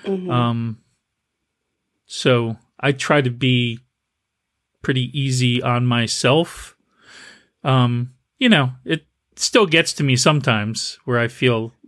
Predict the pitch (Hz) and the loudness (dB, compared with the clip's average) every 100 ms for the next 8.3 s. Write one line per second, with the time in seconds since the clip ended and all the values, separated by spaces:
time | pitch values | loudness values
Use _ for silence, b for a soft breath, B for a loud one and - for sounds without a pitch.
0 | - 131 143 139 - _ B B B B | -16 -4 0 0 -2 _ B B B B
1 | B 127 120 113 110 110 _ _ _ _ | B -2 0 0 -4 -6 _ _ _ _
2 | b b b 185 190 160 139 127 143 131 | b b b 2 4 2 0 2 4 4
3 | 120 _ _ _ - 147 131 120 135 - | 2 _ _ _ 0 2 4 2 -2 -2
4 | 151 131 135 120 120 120 110 123 - 110 | -4 -2 -2 0 0 -2 -2 -4 -4 -6
5 | - 98 95 _ _ _ _ _ _ _ | -4 -4 -6 _ _ _ _ _ _ _
6 | B B B B - 226 214 - - 202 | B B B B 2 4 4 0 2 2
7 | 202 196 - 170 - 170 170 - - - | 2 -6 -6 -8 -8 -10 -10 -12 -12 -14
8 | 175 - | -16 -20